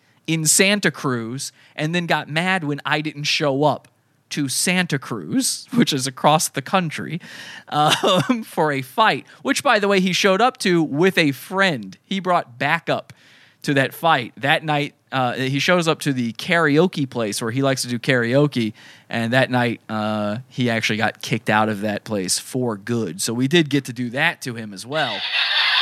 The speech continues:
So, <laughs> so I think it, he has very many reasons to want me dead. I mean, the, uh, the motive is there.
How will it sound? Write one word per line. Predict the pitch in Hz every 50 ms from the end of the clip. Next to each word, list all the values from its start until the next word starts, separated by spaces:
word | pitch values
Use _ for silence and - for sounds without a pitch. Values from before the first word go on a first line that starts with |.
| - - - - - - - - - - - - - - - - - - - - - - - - - - - - -
So, | - - - 220 226 - - - - 208 175 180 147 - - 427 262 - - - 440
<laughs> | - - 285 349 392 359 330 - -
so | - - - - 233 214 202 196 190 - -
I | - 185 220 233
think | - - 220 208 196 -
it, | 185 175 170 160 - _ _ _ _ -
he | 165 180 196 208
has | 196 165 151 143
very | 139 143 151 175 214 233 247 262 262 262 262 247
many | 226 208 220 220 226 220 202
reasons | 180 175 175 202 214 220 208 156 156 139 123 120 123 -
to | - - 143
want | 143 147 151 151 -
me | 127 131 127
dead. | 120 113 135 143 135 107 82 73
I | 78 117 123
mean, | 131 135 135 131 131
the, | 131 135 135 135 131 131
uh, | 127 127 127 127 123 - - - - _ _
the | - 135 139
motive | 139 151 170 196 220 233 240 214 165 147 135 131 123 117 - - - _ _ _ _ _ _
is | - 139 135 127 123 123 123
there. | 143 143 139 120 101 98 - 139 220